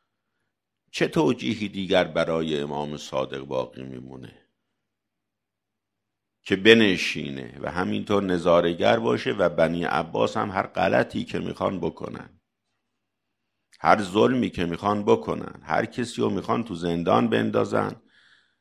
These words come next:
و دهان هر گوینده ای را بکوبند و خفه کنند؟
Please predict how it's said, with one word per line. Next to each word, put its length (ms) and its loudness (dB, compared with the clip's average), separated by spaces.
و 120 4
دهان 540 2
هر 580 2
گوینده 580 2
ای 180 0
را 140 6
بکوبند 1080 2
و 40 -8
خفه 400 -6
کنند؟ 580 -12